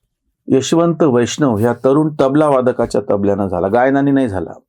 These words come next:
किंवा कुठल्या मोठ्या, अ, कलाकाराच्या सतार, अ, सरोद शनै वादनाने झाला नाही, तर तबला वादनाने झाला. आणि हा यशवंत वैष्णव योगेश सामसी यांचा शिष्य, म्हणजे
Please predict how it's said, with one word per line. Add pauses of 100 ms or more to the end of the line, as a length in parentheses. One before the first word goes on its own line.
(520)
किंवा
कुठल्या
मोठ्या,
अ,
कलाकाराच्या
सतार, (480)
अ,
सरोद
शनै
वादनाने
झाला
नाही, (360)
तर (260)
तबला
वादनाने
झाला. (340)
आणि
हा
यशवंत
वैष्णव (320)
योगेश
सामसी
यांचा
शिष्य,
म्हणजे